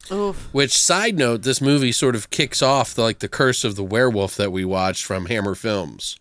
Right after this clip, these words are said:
Speaker 1: Oh, wow.
Speaker 2: Did you,
Speaker 1: Okay.
Speaker 2: do you remember?
Speaker 1: Yeah, I remember.
Speaker 2: Almost identical.
Speaker 1: Yeah, oh, yeah, right.
Speaker 2: And it's called Curse of the Werewolf.
Speaker 1: Huh.
Speaker 2: But they don't go into, it's a little different because there's
Speaker 1: Uh-huh.
Speaker 2: gypsies, or they call them Romanis.
Speaker 1: Right,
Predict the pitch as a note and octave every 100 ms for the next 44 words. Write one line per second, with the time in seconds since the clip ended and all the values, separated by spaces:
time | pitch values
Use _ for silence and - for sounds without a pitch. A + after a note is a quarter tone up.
0 | - G#3+ G3 F3+ F3+ A3+ A3+ G#3+ F3+ E3
1 | G#3 - F#3 F#3 B2+ A#2 A2+ C3+ F3 A#3
2 | A3+ A#3 C4+ A#3+ A#3 A3+ A3 B3 - E3
3 | A3 B3 B3 G#3 G3+ C#3 G#2 F2+ - _
4 | A3 D4 F4 C#4+ A#3+ C#4 A4+ B4 A4+ C#4
5 | F#4+ A4+ C4+ G#3 - D#3 D#3+ D#3 - -
6 | G#3+ E3+ - G3 F#3 - D#3+ D#3 E3+ D3
7 | A2+ F2 - - - _ _ - - -
8 | B3 A3+ _ - E3+ G#3+ A3+ F#3 F#3 F3+
9 | F3 E3 E3 D#3 F3+ G3+ A#3 D#3 C#3 B2+
10 | A#2+ A2+ A#2+ A2 C3+ A2+ C#3+ B2+ A#2+ -
11 | A#3 A3+ G#3+ G#3+ C#4 _ - B2+ A#3+ A3+
12 | - G#3+ G3+ G3+ E3+ F3 C#3+ C#3 D3+ C#3+
13 | C#3 B2+ A#2+ A#2+ C#3+ D#3 D3+ D3 G#4 E4+
14 | G3+ - C4 B3 G3